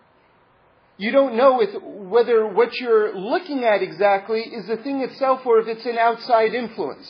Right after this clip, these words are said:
So everything has to be really clean, you know. Everyone wears the masks and the gloves, and then sometimes they put their hands in those giant contraptions inside the, the glass boxes, you know.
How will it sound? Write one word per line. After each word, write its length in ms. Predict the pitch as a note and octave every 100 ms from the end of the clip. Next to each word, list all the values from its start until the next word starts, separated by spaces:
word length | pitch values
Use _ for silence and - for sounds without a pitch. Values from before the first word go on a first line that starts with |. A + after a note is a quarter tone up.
| -
So 120 | G3
everything 320 | A3 B3+ B3+
has 200 | A#3 A3+
to 80 | A3+
be 220 | G#3 G3
really 260 | G3 G3+ F3+
clean, 340 | - G#3 G#3
you 100 | F#3+
know. 200 | F3 F3 F3+ - _ -
Everyone 360 | F3+ G#3+ G3
wears 260 | F#3 F#3 F3+
the 220 | F3 C#3+ D3
masks 600 | D#3+ G#3+ G3+ G3 - -
and 140 | D#3
the 60 | C#3
gloves, 500 | E3 G#3 G#3 F3+ E3
and 140 | E3
then 120 | D3+ C#3
sometimes 500 | G3 G3 F#3+ F3+ F#3
they 100 | E3+
put 180 | F#3
their 220 | F#3 D#3+ D3+ - -
hands 360 | G#3 G#3+ G3+
in 100 | F#3+
those 200 | F#3 E3+
giant 400 | - G3 G3+ F#3
contraptions 800 | F3+ F3 - G3+ G3+ - G#3+ F#3
inside 440 | F#3 F3+ G3 F#3+ D#3+
the, 220 | D#3+ D3 - _ _
the 120 | D#3+
glass 500 | C#3+ D3+ F#3 G3 G3 -
boxes, 640 | E3+ G3 - - F3+ F3
you 100 | F#3
know. 220 | F#3+ F#3